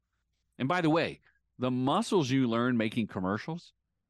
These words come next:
I could run circles around anybody on set. Like, commercials,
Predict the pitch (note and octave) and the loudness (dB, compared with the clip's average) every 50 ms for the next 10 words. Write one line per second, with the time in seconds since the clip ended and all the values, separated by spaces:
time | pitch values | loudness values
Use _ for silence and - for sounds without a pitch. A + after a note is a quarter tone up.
0 | _ _ _ _ _ _ - - D#3+ G3 F3 C3+ C3 B2+ B2 A2 - - - - | _ _ _ _ _ _ -10 -8 -2 -2 0 0 0 0 -2 -2 -4 -6 -6 -2
1 | D#3 D#3+ D3+ - B2+ G2 F#2 F2 D#2+ C#2 C#2 C#2+ D2+ D#2 D#2+ E2+ - E2 D#2 D#2 | -2 -2 -2 -2 -6 -6 -4 -4 -6 -6 -6 -8 -8 -8 -8 -8 -6 -6 -6 -6
2 | D2 D2+ C#2+ C#2 - - - - - - - E2+ E2 _ _ - _ _ _ _ | -6 -8 -10 -10 -12 -10 -10 -10 -10 -10 -10 -12 -12 _ _ -20 _ _ _ _
3 | _ _ _ _ - - C3 D3+ G#3 A3+ - - C3+ A#2 G#2 - - - | _ _ _ _ -6 -4 -2 0 0 0 0 0 0 0 -2 -4 -8 -16